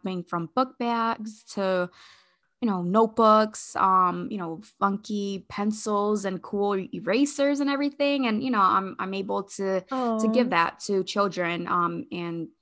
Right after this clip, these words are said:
Speaker 1: to families who were not able, um, or who didn't, who did not have the means to purchase the, the school supplies for their children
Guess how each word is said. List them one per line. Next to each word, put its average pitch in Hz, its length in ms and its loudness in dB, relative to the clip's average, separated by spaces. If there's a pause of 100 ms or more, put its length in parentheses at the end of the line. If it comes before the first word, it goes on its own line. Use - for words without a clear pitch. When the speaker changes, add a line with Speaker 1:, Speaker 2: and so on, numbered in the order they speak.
Speaker 1:
to 180 100 -8
families 170 580 -2
who 165 400 -4 (340)
were 196 120 0
not 185 260 2
able, 170 680 -6
um, 156 520 -6 (180)
or 185 120 0
who 196 160 0
didn't, 202 240 -4 (560)
who 208 340 -4 (180)
did 214 120 -4
not 220 180 4
have 190 160 4
the 180 80 -8
means 202 460 -4
to - 200 -10 (120)
purchase 180 400 -2
the, 139 260 -8
the - 80 -18
school 160 220 -12
supplies 143 500 -8 (380)
for 185 100 0
their 175 80 0
children 147 540 -10